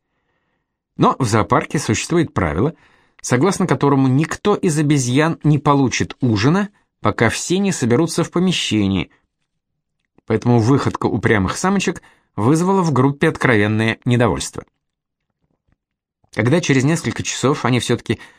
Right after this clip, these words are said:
соизволили прийти, им выделили на ночь отдельную комнату,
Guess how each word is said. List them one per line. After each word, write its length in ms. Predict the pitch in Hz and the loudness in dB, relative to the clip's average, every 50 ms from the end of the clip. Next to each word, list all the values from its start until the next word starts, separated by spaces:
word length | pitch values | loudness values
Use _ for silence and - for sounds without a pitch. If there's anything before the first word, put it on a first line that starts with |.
| _ _ | _ _
соизволили 840 | - - - 147 147 143 123 110 110 123 147 160 143 131 120 113 107 | -14 -4 0 2 2 4 2 2 2 2 2 2 2 2 2 0 -2
прийти, 560 | - - 107 104 85 - - - 214 208 131 - - - _ _ _ _ _ _ | 0 0 0 0 0 -4 -6 -4 -2 -2 -2 -4 -6 -12 _ _ _ _ _ _
им 280 | 139 147 151 135 - _ | 0 0 0 0 -2 _
выделили 640 | - 110 101 117 143 156 127 123 123 120 117 110 107 | -2 0 2 2 2 2 2 2 2 2 2 0 0
на 240 | 104 107 120 143 151 | 0 0 0 0 0
ночь 260 | 156 147 135 - - _ | 0 -2 -4 -6 -6 _
отдельную 680 | - 113 104 101 98 101 120 127 117 113 120 123 139 | -2 -2 -2 -2 -2 0 0 2 2 0 0 -2 -2
комнату, 480 | - - 175 131 104 87 - 87 85 - | -2 -2 0 0 0 0 -2 -4 -6 -6